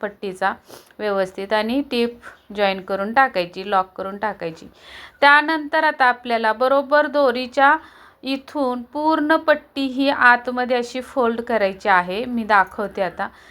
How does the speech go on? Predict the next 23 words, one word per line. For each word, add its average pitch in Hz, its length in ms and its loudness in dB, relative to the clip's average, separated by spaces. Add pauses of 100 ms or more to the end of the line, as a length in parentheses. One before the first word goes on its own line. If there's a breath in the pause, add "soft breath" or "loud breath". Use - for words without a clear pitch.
(200 loud breath)
हे 240 100 -2
बघा, 190 280 2
या 262 240 6
पद्धतीने 294 640 0
पूर्ण 311 420 -4
पट्टी 277 360 -4
आतमध्ये 262 560 2
फोल्ड 247 340 -4
करायची 208 520 -4
आहे 220 100 -4 (440 loud breath)
आणि 233 260 0
दोरी 269 420 4
ही 294 240 -4
बाहेरच्या 254 540 0
साईडला 269 400 -2
आली 226 240 0
पाहिजे 214 360 -6
गळ्याच्या 196 460 -2
शेजारी 185 520 -4 (460 soft breath)
आणि 254 200 2
मग 277 260 2
आतून 240 560 0
एक 226 280 -6